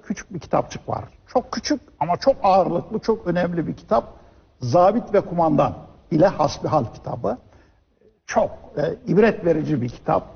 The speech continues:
E, e, yani hacmiyle orantısız bir şekilde ağırlıklı bir kitap. Orada Gazi bu görüşlerini,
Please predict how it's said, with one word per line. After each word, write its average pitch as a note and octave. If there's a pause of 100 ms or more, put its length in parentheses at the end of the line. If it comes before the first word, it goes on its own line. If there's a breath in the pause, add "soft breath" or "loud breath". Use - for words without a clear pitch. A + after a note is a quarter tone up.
(140)
E, -
e, -
yani D3 (300 loud breath)
hacmiyle G3
orantısız F#3+
bir F#3
şekilde C#3+
ağırlıklı D#3+
bir B2
kitap. - (360 soft breath)
Orada B3+
Gazi A#3+ (220)
bu D4+
görüşlerini, C4+